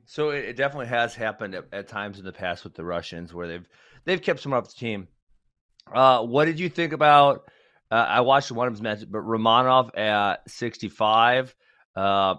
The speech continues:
it doesn't seem like the same guy that he was in the past. And it, it is really funny 'cause some of these Russians, I mean, who, uh, I su-, I suck with names, Christian. The one that, like, the one that beat Burroughs in sixteen just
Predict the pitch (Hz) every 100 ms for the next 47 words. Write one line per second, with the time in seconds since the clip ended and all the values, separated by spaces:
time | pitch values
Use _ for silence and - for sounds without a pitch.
0 | - 104 120 123 117 123 117 113 110 101
1 | - 107 104 104 104 110 110 104 101 104
2 | 98 101 104 101 92 78 101 104 107 135
3 | - 101 - _ - - 165 180 190 220
4 | 220 220 180 - 156 156 - 139 120 -
5 | _ _ _ _ - 165 233 339 139 151
6 | 160 - 131 117 120 127 120 113 113 123
7 | 101 101 107 - - - 123 123 113 98
8 | 98 - - 113 - 120 - 95 90 87
9 | - 90 - 87 _ - _ 135 208 196
10 | 156 151 143 170 165 139 147 147 104 135
11 | 160 151 127 123 113 104 - 139 - 185
12 | 180 131